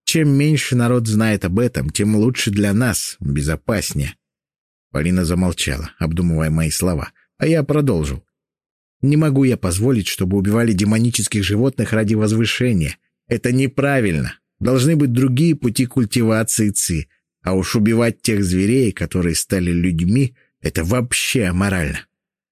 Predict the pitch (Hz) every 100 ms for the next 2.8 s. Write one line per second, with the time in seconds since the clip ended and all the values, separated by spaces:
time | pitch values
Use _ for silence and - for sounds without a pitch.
0 | _ _ 95 107 120 117 120 92 67 78
1 | - _ - 104 98 92 - 120 127 -
2 | - - 92 - 95 80 69